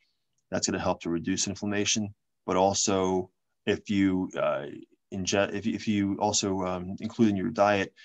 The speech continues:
foods that are more omega-three, so, um, you're talking about, like, fish, uh,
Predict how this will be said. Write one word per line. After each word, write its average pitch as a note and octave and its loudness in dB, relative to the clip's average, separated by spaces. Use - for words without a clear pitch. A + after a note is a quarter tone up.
foods G#2 4
that G2 4
are G2 2
more F#2+ 0
omega-three, G#2+ 2
so, F#2+ 2
um, F2 2
you're G2 -12
talking F2+ -2
about, D#2 -4
like, - -14
fish, - 2
uh, C#2 -2